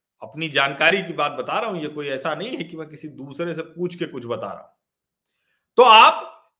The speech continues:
किसान को संपन्न करने को, किसान की बेहतरी करने का एक कोई बताइए कि आप वो लेकर गए।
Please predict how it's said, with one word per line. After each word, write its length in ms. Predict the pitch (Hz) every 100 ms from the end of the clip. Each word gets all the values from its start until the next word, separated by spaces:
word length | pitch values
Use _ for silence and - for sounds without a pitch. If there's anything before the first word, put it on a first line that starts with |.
| -
किसान 580 | 180 180 185 247 269
को 200 | - 277
संपन्न 640 | 285 - 196 196 240 254 269
करने 400 | 262 226 214 220
को, 280 | 214 240 269
किसान 480 | 214 190 196 226 240
की 160 | 247
बेहतरी 460 | 196 180 175 214 254
करने 300 | 240 214 240
का 280 | 240 233 -
एक 440 | 220 277 320 - -
कोई 220 | 240 247
बताइए 460 | 208 190 180 196 196
कि 120 | 185
आप 180 | 165 165
वो 60 |
लेकर 360 | 151 135 139 107
गए। 160 | 170